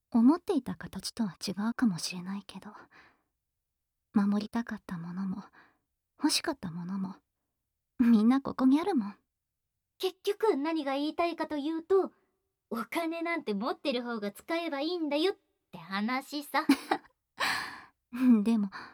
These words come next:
Speaker 1: 本当だよ。経済的なことくらい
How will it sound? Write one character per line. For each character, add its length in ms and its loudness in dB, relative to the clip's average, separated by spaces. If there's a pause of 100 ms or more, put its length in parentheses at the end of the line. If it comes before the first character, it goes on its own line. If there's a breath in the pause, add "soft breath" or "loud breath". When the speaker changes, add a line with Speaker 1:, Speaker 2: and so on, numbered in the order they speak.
(260 loud breath)
Speaker 1:
本 320 6
当 120 4
だ 120 0
よ。 160 -8 (1120)
経 220 4
済 180 4
的 240 -2
な 140 0
こ 100 -12
と 160 -8
く 140 -4
ら 120 -6
い 60 -14